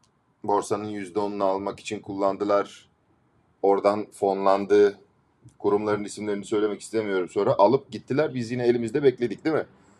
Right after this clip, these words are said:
Maalesef böyle yani. Maalesef böyle. Daha fazla borsanın üzerinde durmayalım.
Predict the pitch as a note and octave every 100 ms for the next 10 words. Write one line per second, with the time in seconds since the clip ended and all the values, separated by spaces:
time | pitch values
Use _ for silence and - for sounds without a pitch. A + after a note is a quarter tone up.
0 | _ _ _ _ _ _ _ _ A2+ C3+
1 | G3 F3 F3+ C#3 G#2 F2+ D#2+ D2 C2 _
2 | - A2 F2+ - - D#2+ E2+ D2 G2+ C3
3 | _ _ _ - F#2+ F#2 E2+ D#2+ F2 F2+
4 | F2 D#2+ E2 F2+ D#2 D2 G2+ B2 G2+ D#2+
5 | E2